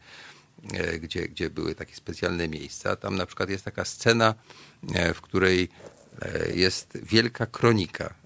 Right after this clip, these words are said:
jakby tworzy, e, dwa skrzydła tego pomieszczenia, e, z-, tworzą strony, ogrom-, powiększone strony kroniki, prawda? To, to, to, i tam siedzi ten kronikarz, co-, coś tam ściboli. E,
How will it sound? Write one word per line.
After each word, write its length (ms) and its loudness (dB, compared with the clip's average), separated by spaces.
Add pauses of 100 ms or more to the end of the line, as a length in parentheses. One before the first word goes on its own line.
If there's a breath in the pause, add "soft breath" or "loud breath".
jakby 300 -6
tworzy, 760 0 (160)
e, 40 -8
dwa 300 4
skrzydła 580 0
tego 260 -6
pomieszczenia, 1000 2
e, 360 -6
z-, 220 -14
tworzą 400 2
strony, 460 2 (140)
ogrom-, 420 2 (300)
powiększone 540 2
strony 340 0
kroniki, 520 -4
prawda? 400 0
To, 140 -6 (160)
to, 200 0
to, 140 -2 (280)
i 120 -2
tam 200 2
siedzi 240 0
ten 160 -2
kronikarz, 460 -2
co-, 120 -12 (140)
coś 160 -20
tam 160 -4
ściboli. 540 -2 (680 loud breath)
E, 360 4